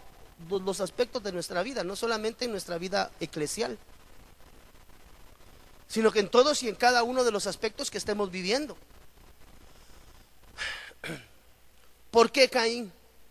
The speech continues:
estaba así? Porque él aparentaba ser un consagrado, pero el espíritu del maligno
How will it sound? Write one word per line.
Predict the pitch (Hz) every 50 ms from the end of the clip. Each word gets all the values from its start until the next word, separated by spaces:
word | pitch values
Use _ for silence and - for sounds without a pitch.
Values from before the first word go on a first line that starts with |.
| - - - -
estaba | 175 - - 202 196 190
así? | 175 - - 180 165 - - - _ - - - - _ - - _ _ _ - - _ - - _ _ - - - _ _ - _
Porque | 160 160 - - 190
él | 196 220
aparentaba | 220 202 - 214 185 175 175 160 156 - - 196 208 202
ser | 185 - 202 202 208
un | 214
consagrado, | - - 202 190 - - 175 156 165 196 214 220 165 147 -
pero | - 175 165 160
el | 156
espíritu | 156 - - - - 202 208 196 - 196 165
del | 160 156
maligno | 156 151 151 156 196 247 254 196 151 131 117